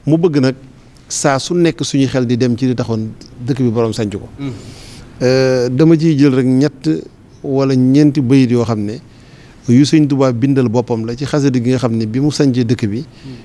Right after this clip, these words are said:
Speaker 1: ci xaama Wasasin mille huit cent quatre-vingt-huit ci milaadiye, moom la bind muy Matlabul Fawzayni.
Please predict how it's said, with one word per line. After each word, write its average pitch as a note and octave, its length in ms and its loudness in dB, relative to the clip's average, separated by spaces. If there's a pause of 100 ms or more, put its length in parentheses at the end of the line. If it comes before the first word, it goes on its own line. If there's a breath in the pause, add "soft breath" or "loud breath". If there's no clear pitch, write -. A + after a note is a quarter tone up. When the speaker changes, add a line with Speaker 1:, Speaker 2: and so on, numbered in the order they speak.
(140)
Speaker 1:
ci C#3 100 -2
xaama C3 300 2
Wasasin A#2+ 540 -2 (180)
mille B2+ 340 2
huit B2+ 140 4
cent A#2 200 -2
quatre-vingt-huit A2+ 580 -2 (640 loud breath)
ci C3 140 2
milaadiye, A#2+ 600 2 (240)
moom A#2+ 400 2
la A#2 60 2
bind A#2 240 2
muy A#2 200 0
Matlabul A#2 480 0
Fawzayni. F#2+ 440 -6